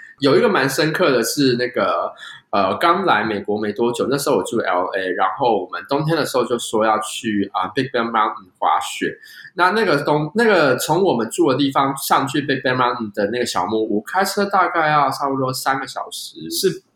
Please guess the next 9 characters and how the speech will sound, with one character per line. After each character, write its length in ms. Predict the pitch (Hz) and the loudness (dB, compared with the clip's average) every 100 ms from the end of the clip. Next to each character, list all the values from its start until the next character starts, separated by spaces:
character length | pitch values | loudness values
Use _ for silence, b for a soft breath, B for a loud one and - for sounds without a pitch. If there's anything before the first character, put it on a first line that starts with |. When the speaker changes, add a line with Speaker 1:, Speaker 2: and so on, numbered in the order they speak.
| - | -4
Speaker 2:
Big 160 | 147 143 _ | -4 -4 _
Bear 400 | 131 123 123 131 - - | -2 0 -2 -6 -12 -6
Mountain？ 480 | 113 110 - 101 85 | 0 2 2 -2 -2
Speaker 1:
Big，Big 220 | 160 147 | 0 2
Bear。 280 | 120 92 78 - _ | 2 2 -4 -12 _
Speaker 2:
Big 180 | 160 156 | -2 0
Bear。 60 | - | 4
Speaker 1:
大 180 | 143 113 | 4 4
熊 200 | - | 0